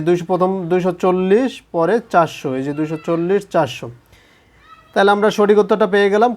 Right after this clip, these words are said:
ক নম্বর। এখানে আরও আপনি বের করতে পারেন, যেমন এই যে দুই হাজার গুণ নিচে পঁচিশ দিয়ে দিলাম, থার্ড অনুপাত কত? আট,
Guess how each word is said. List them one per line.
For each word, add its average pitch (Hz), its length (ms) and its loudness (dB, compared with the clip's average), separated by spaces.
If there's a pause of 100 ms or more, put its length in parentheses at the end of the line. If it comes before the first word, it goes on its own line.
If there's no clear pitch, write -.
(120)
ক - 20 4 (140)
নম্বর। 147 220 -2 (240)
এখানে 220 280 2 (540)
আরও 202 200 2 (100)
আপনি 220 200 -2
বের 190 160 0
করতে 160 220 -2
পারেন, 110 160 -6 (840)
যেমন 175 340 0 (100)
এই 175 80 0
যে 190 140 0
দুই 190 160 2
হাজার 196 280 2 (180)
গুণ 190 200 2 (320)
নিচে 165 260 -4
পঁচিশ 180 320 -2
দিয়ে 185 140 0
দিলাম, 220 200 0 (400)
থার্ড 175 280 4 (120)
অনুপাত 180 360 -2
কত? 185 120 -4 (320)
আট, 123 120 -4